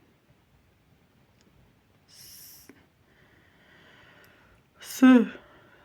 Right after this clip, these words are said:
S. S. D. D. D. Bugün böyle yerden göstereceğim üç sıra.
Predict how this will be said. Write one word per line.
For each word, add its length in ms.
S. 580
S. 460
D. 440
D. 400
D. 240
Bugün 400
böyle 160
yerden 520
göstereceğim 520
üç 100
sıra. 340